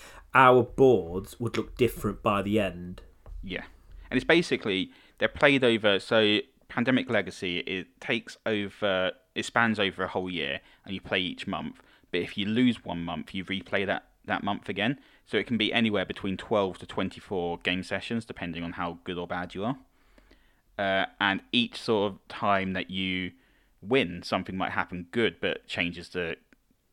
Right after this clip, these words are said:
Speaker 2: board game next time. And if you lose, something might happen that changes the board game e-, the next time. So I think the overall stories tend to be the same each gameplay,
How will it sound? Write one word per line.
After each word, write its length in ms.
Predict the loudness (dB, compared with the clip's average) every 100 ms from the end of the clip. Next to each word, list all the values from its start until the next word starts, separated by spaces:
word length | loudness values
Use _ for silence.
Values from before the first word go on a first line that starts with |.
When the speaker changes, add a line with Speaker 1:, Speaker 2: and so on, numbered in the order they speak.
| -8
Speaker 2:
board 220 | -6 -6
game 160 | -6 -6
next 220 | -8 -6
time. 200 | -4 -4
And 80 | -4
if 80 | -4
you 80 |
lose, 260 | 0 0 0
something 380 | -4 -6 -8 -6
might 140 | -6
happen 380 | -6 -8 -8 -10
that 120 | -8
changes 320 | -8 -8 -10
the 80 | -16 -16
board 180 | -12 -10
game 220 | -10 -12 -12 -10
e-, 120 | -10 _ -12
the 80 | -8
next 240 | -8 -6
time. 180 | -6 -6 -14 -20 -2
So 80 | 2
I 40 |
think 180 | 2 2
the 120 | 4
overall 280 | 6 6 2
stories 600 | -2 0 4 6 6 4
tend 240 | 2 0 0
to 40 |
be 80 | 0
the 80 | -2
same 300 | 0 0 0
each 160 | -4 -4
gameplay, 560 | -6 -6 -8 -6 -6